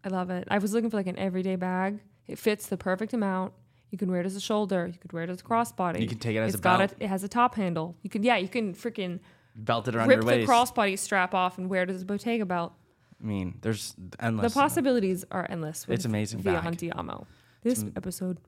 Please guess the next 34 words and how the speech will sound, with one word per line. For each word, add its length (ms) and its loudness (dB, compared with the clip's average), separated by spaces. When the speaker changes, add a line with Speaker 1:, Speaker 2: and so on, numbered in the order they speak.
Speaker 1:
brought 220 -2
to 100 -2
you 80 2
by 120 -2
Speaker 2:
By? 280 2
Speaker 1:
Bottega 380 -4
Veneta. 420 -2
Speaker 2:
Thank 300 4
you 160 0
for 80 -6
sponsoring 560 -4
us. 300 -8
Speaker 1:
<laughs> 40 -20
No, 240 0
paid 300 -6
full 140 -4
price 260 -6
for 80 -8
that 160 -4
one, 180 -4
plus 180 -8
tax, 480 -12
'cause 140 -6
it's 160 -6
in 100 -2
America. 500 -4
So. 180 -6
Speaker 2:
Fuck. 60 -14
Um, 300 6
and 180 0
then 80 4
we 100 2
came 240 0
back. 340 0